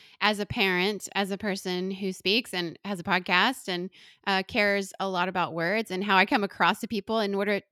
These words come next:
to communicate, right? We care about what we're saying. This is so, so helpful. You know, I, you also said this thing, 'cause I, you know, I mentioned I have a five, and you tucked in, this is so, so true. I see this all the time with my five. And you say fives will check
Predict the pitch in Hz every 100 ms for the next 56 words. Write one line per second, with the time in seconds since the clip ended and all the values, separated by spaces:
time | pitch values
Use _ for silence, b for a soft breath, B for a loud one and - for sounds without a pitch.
0 | - 233 - 190 220 359 - 170 202 190
1 | 185 220 190 - 202 214 185 175 175 170
2 | 170 - 165 175 165 170 - B B 190
3 | 190 175 - - 196 175 165 - 165 156
4 | 156 - - 82 180 - B B B 220
5 | 214 185 185 202 202 226 240 185 165 175
6 | - 180 165 185 143 - - 160 151 175
7 | 185 175 208 254 - 160 127 160 196 -
8 | 202 202 - 185 - 175 175 190 156 -
9 | - 254 247 - 196 - 113 175 _ 175
10 | 180 - 190 180 - 190 220 220 180 180
11 | 190 170 170 156 - B B B - 202
12 | 208 - 196 196 180 196 220 208 - 180